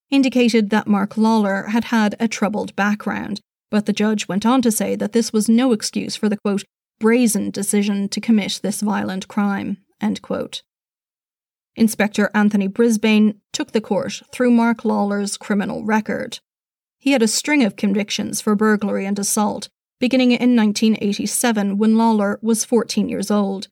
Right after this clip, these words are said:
He'd absconded to England at one point and was extradited back to Ireland in nineteen ninety-one. The following year, Lawlor was sentenced to three years for various offences,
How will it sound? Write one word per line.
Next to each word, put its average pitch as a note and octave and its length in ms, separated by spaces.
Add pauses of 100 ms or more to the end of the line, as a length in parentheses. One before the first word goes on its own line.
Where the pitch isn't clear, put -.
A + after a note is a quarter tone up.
(380)
He'd B3+ 180
absconded G#3+ 580
to - 180
England G#3 380
at F#3+ 140
one G#3 180
point F#3 320
and A3+ 220
was G#3+ 260
extradited G#3+ 720
back F#3+ 200
to - 120
Ireland A3 420
in B3 120
nineteen G#3 340
ninety-one. G#3 720 (460)
The A#3 80
following G3+ 440
year, G#3+ 360
Lawlor G#3+ 420
was A3+ 200
sentenced A3 560 (100)
to A#3+ 140
three C#4 280
years F#3+ 420
for A#3 180
various A3 460
offences, - 580